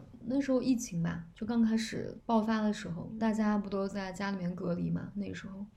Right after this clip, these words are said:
然后那时候刚过年，过完年我就一个人回上海。我当时就发现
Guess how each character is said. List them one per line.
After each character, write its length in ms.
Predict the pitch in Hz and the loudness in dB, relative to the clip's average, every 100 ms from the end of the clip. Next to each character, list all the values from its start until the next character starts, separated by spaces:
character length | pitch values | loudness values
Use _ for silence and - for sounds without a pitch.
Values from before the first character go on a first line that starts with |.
| - - - - - _ | -20 -20 -20 -20 -20 _
然 160 | - 208 | -4 2
后 60 | 233 | 4
那 100 | 240 | 4
时 80 | |
候 80 | 240 | 4
刚 220 | 226 233 | 4 4
过 180 | 233 233 | 4 2
年， 180 | 170 - - - - - | 0 -2 -8 -10 -8 0
过 80 | |
完 120 | 233 208 | 4 4
年 160 | 190 | 2
我 80 | 180 | -2
就 200 | 175 180 | -2 -2
一 100 | 180 | -2
个 80 | 185 | -4
人 120 | 180 | -6
回 120 | 175 | -6
上 220 | 180 190 175 | -8 -6 -6
海。 180 | 170 - | -8 -6
我 60 | |
当 200 | 175 247 | 4 6
时 180 | 285 226 | 6 4
就 400 | 208 226 214 190 | 4 4 4 2
发 180 | 190 247 | 0 0
现 500 | 240 254 214 175 175 | 2 4 4 2 -2